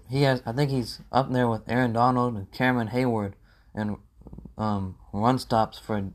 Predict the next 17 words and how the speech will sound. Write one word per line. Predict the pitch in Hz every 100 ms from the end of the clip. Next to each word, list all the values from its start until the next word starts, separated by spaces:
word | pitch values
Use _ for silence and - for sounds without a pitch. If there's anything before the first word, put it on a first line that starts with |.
| -
interior | 120 117 127 123
defensive | 104 117 117 120 113
linemen. | 104 113 104 98 -
I | - -
think | 123 123
he's, | 113
like, | 107 98 _ - - - -
fourth | 123 131 127 -
in | 113
the | 98
top | - 123 -
five, | 117 123 107
I |
think, | 101 110 95 - - - - - - - - -
for | 107 101 -
run | 104 120
stops, | 120 - 110 104